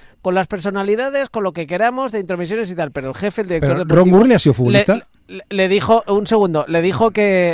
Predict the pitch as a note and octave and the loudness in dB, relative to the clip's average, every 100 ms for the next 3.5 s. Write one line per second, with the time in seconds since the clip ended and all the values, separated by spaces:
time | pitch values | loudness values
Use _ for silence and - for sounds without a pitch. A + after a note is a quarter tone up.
0 | C#3 D3 F3 E3 F#3 D#3+ C3+ D3+ D#3+ D#3+ | -4 -6 -4 -6 -6 -8 -10 -12 -14 -14
1 | D#3+ D#3 D3 F#3 F#3+ F#3 F#3+ F#3+ F#3+ F#3+ | -12 -8 -2 0 0 -2 0 4 4 6
2 | G#3 A3+ - D3+ F3 G3 G#3+ G#3+ A3 G3 | 6 4 2 -2 0 2 4 4 4 6
3 | F#3 A3 - A#2+ - | 6 6 6 2 -4